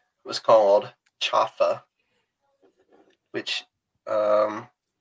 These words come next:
the ability that Chafa bestowed upon Echo was ferocity. And she's the original that, uh, rescued her people from the fallen cave in the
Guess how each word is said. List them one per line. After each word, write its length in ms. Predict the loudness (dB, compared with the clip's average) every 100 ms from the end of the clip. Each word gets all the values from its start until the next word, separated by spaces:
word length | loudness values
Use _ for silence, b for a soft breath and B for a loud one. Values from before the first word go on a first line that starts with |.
| _ -2
the 140 | -2 -4
ability 500 | -4 0 0 0 0
that 220 | 0 2
Chafa 400 | 2 2 0 -10
bestowed 360 | -10 -6 -4
upon 600 | -6 -6 -2 -2 -4 -8 -16 _ _ _ _ _ _ -2
Echo 320 | -2 0 -2
was 240 | -2 -4
ferocity. 960 | -8 -6 -2 -2 -2 -8 -16 -18 -20 _ _ _ _ _ _ _ _ _ _ _ _ _ _ _ -10
And 120 | -6
she's 300 | -4 -4 -6
the 160 | -6
original 680 | -6 -4 -4 0 0 0 -6 _ _ _ _ _ _ _ _ _ _ _ _ _ _ _ _ _ _ _ -2
that, 200 | 0 2
uh, 320 | 0 0 -2
rescued 380 | -2 -2 -4 -6
her 120 | -6
people 300 | -8 -18 -16
from 180 | -14 -14
the 60 |
fallen 360 | -4 -2 -2 -6
cave 360 | -10 -12 -10 -12
in 80 |
the 160 | -12